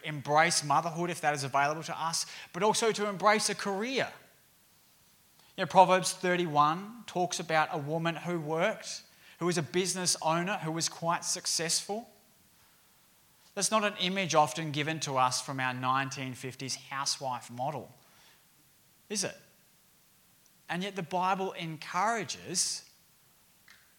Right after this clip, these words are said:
a woman in her vocation. It also encourages women in their homes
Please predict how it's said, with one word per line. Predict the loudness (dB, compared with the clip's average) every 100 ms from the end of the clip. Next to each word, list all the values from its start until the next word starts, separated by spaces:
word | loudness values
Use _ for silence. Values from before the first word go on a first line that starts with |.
| _ -20 _ _
a | -16
woman | -10 -8 -8 -10 -12
in | -12 -12
her | -12 -12 -12
vocation. | -10 -10 -8 -6 -6 -8 -10 -20 -20 -20 -6
It | 0 4
also | 4 4 2 0
encourages | 0 -6 -4 2 2 0 -2 -4 -6 -10 -20 -20 _ -12
women | -4 -2 0 -2 -4 -10 -20 _
in | -6 -6 -6 -10 -14
their | -8 -6 -4 -6
homes | -8 -8 -6 -6 -8 -12 -18 -18 -18